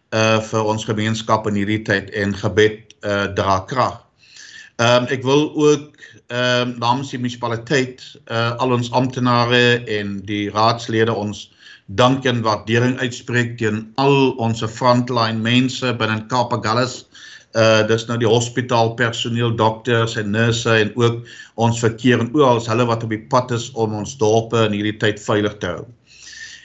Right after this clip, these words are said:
En dan, ehm, 'n bietjie 'n ligpunt,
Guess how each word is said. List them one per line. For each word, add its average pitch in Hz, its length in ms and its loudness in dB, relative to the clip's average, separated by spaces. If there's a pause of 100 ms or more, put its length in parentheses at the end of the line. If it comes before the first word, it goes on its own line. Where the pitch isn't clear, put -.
(280)
En 120 80 6
dan, 139 220 6 (500)
ehm, 131 400 -2
'n 123 140 -2
bietjie 143 760 -2
'n 120 220 0
ligpunt, 143 720 0